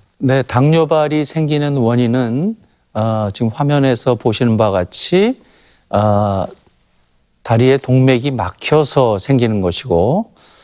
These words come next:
어, 혈관 조영술 검사는,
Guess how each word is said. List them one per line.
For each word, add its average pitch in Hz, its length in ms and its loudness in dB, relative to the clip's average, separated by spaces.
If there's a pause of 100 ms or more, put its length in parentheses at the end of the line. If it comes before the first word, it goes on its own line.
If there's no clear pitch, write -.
(260)
어, 127 100 0
혈관 175 480 -2
조영술 139 640 -2
검사는, 117 800 -2